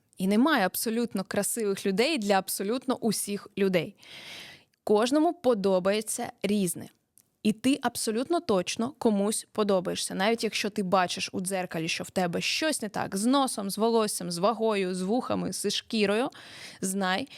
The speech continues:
що ти для когось красива і харизматична. Що це означає? Це означає, що ти можеш додатково себе для кадру прикрашати. Я,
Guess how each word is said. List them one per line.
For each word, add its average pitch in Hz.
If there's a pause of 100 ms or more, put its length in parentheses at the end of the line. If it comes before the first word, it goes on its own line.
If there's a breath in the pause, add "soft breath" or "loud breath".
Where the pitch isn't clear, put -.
(200 loud breath)
що -
ти 240
для 233
когось 247
красива 214
і 202
харизматична. 185 (500 loud breath)
Що 320
це 262
означає? 214 (220)
Це 262
означає, 226
що -
ти 285
можеш 240
додатково 208
себе 202
для 180
кадру 226 (100)
прикрашати. 202 (680 loud breath)
Я, 240